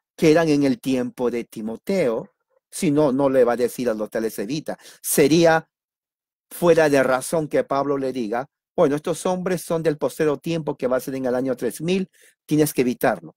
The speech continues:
¿Cómo le va a evitar si todavía no está en el tiempo de Timoteo? Pero el hecho mismo que le dice, "A los tales evita", está diciendo Timoteo, "Ya estamos en los postreros tiempos.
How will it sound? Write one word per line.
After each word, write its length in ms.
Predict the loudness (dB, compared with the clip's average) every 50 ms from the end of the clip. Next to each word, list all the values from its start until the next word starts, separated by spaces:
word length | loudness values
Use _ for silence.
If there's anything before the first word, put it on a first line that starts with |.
| _ _
¿Cómo 220 | -8 -6 -4 0
le 100 | 0 2
va 60 | 2
a 80 | 4 2
evitar 340 | 2 0 0 -2 -2 -2 -4
si 240 | -6 -6 -6 -6 -4
todavía 320 | -2 0 2 2 2 0
no 80 | 0 -2
está 160 | -6 -6 -6
en 100 | -4 -4
el 140 | -6 -6 -6
tiempo 320 | -6 -8 -6 -4 -2 -2
de 160 | -2 -4 -6 _ _ _ _ _ _
Timoteo? 600 | -6 -4 -4 -4 -4 -4 -4 -4 -4 -8 -12 _ _ _ _ _ _ _ _ 0
Pero 220 | 2 4 6 6
el 100 | 6 6
hecho 300 | 6 4 6 4 2 4
mismo 380 | 4 2 0 0 -2 -4 -6 -2
que 100 | -2 -2
le 140 | -2 -2 -2
dice, 320 | -4 -4 -4 -6 -6 -6 -4
"A 100 | -4 -2
los 220 | -2 -2 -4 -4
tales 320 | -4 0 0 0 0 -2 -6
evita", 600 | -6 -6 -4 -4 -4 -6 -6 -6 -12 -14 -14 -16 _ _ _ _ _ _ _ _ _ _ _ _ _ _ _ _ _ _ _ _ _ -2
está 280 | -2 0 2 2 2
diciendo 580 | 2 2 0 0 0 0 0 0 0 0 -2 -2
Timoteo, 520 | -2 -4 -4 -4 -2 0 2 2 2 2
"Ya 200 | 2 2 2 2
estamos 800 | 2 0 -4 -4 -2 -2 0 0 0 -2 -2 -4 -6 -6 -8 -8
en 120 | -8 -6 -6
los 200 | -8 -10 -10 -12
postreros 540 | -14 -14 -12 -10 -10 -8 -8 -10 -14 -16 _
tiempos. 420 | -18 -18 -18 -18 -20 _ _ _